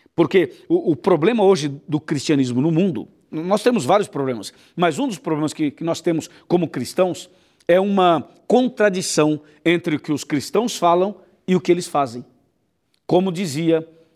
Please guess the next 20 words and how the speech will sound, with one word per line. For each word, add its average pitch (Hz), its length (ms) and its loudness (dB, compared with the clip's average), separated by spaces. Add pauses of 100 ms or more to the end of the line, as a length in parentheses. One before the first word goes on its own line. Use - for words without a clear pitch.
(120)
algumas 151 420 0
pessoas 151 460 -4
famosas 139 520 0
do 123 100 -6
passado, 131 520 -2 (340)
entre 165 320 2
elas 151 420 -2
Gandhi. 131 640 -2 (600)
Gandhi 190 540 2
chegou 165 340 0
a 170 60 4
dizer: 123 460 -6 (380)
"Eu 208 200 6
seria 170 420 0
cristão 160 640 -2 (340)
se - 220 -6
não 233 140 -2
fossem 185 400 0
os 185 100 -8
cristãos." - 760 -6